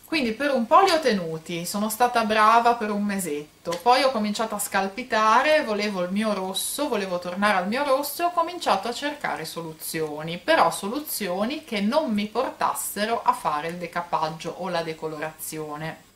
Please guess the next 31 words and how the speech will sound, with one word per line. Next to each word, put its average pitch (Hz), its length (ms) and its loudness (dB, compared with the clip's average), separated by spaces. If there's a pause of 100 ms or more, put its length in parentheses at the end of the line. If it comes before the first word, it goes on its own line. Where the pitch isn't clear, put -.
E 240 60 -6
cosa 392 260 4
si 294 220 -2
fa 208 400 6
quando 220 320 4
si 196 160 -6
cercano 190 500 -2
soluzioni? 220 800 -2
Si 440 160 2
va 190 160 4
su 277 160 -6
YouTube. 180 800 -8
Io 180 160 -2
sono 151 200 -8
andata 143 360 -6
su 147 180 -12
YouTube, 247 520 -2
ho 202 60 0
visitato 165 600 -4
una 156 160 -12
serie 147 360 -10
di 135 140 -20
canali, 226 640 4
ho 220 60 0
visto 202 440 -6
tantissimi 233 720 -2
video, 233 380 0
penso 302 300 -4
di 247 100 -2
aver 233 240 -2
visto 220 560 -6